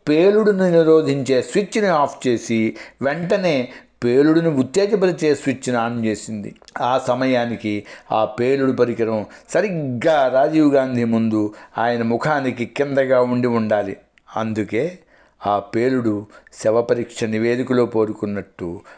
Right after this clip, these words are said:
రాజీవ్ గాంధీ శరీరాన్ని చిన్నాభిన్నం చేసేసింది. రాజీవ్ గాంధీ మృతదేహం మీద శవపరీక్ష జరిపిన డాక్టర్ సిసిలియా సిరిల్ ఆ దేహం మీద మొత్తం ఇరవై రెండు గాయాలను గుర్తించారు.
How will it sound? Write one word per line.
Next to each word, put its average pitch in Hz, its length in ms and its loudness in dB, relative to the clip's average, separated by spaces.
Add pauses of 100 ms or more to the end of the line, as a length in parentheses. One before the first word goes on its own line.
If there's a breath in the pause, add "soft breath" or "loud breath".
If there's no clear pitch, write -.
(200 loud breath)
రాజీవ్ 110 460 0
గాంధీ 110 420 -4
శరీరాన్ని 110 760 -2 (440 soft breath)
చిన్నాభిన్నం 117 1000 -4
చేసేసింది. 101 680 -8 (240)
రాజీవ్ 147 380 2
గాంధీ 147 360 2
మృతదేహం 147 640 0
మీద 139 320 2 (300 loud breath)
శవపరీక్ష 175 560 2
జరిపిన 147 460 2
డాక్టర్ 131 420 2
సిసిలియా 156 800 2
సిరిల్ 156 480 0 (500 loud breath)
ఆ 104 160 0
దేహం 131 500 0
మీద 120 200 2
మొత్తం 160 600 0
ఇరవై 147 360 2
రెండు 135 240 0
గాయాలను 135 520 2
గుర్తించారు. 113 680 -2